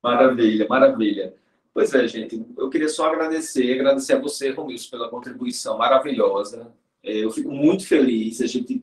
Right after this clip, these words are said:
poder tá construindo isso aqui, né? Vai ficar gravada a fala do Romilson, né? E,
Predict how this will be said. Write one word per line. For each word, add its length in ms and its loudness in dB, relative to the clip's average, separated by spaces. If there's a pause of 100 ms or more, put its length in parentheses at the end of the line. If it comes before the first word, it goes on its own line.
(140)
poder 360 2
tá 320 2
construindo 640 4
isso 180 2
aqui, 380 -8
né? 280 -4 (480)
Vai 180 2
ficar 180 0
gravada 920 4
a 140 -10
fala 320 -2
do 100 -8
Romilson, 720 -6
né? 300 -6
E, 200 -2